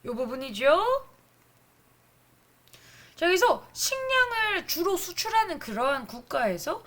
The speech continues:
배고픈 사람들, 사람들이 배고픈 이유는, 여기까지 괜찮죠? that 이하입니다. 그 제품이, 자, 여기서 말하는 그 제품이라고 하지 말고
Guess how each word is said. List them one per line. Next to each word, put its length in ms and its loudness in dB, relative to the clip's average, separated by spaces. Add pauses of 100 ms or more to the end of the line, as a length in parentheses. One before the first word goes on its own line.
(280)
배고픈 540 -6
사람들, 520 0 (220)
사람들이 680 0
배고픈 680 -8
이유는, 1700 -4 (320)
여기까지 240 -8
괜찮죠? 420 -6 (500)
that 300 0
이하입니다. 1200 -4 (320)
그 720 4
제품이, 960 -6 (220)
자, 160 -8
여기서 360 -4
말하는 420 2
그 100 -14
제품이라고 720 -6
하지 160 -4
말고 460 -6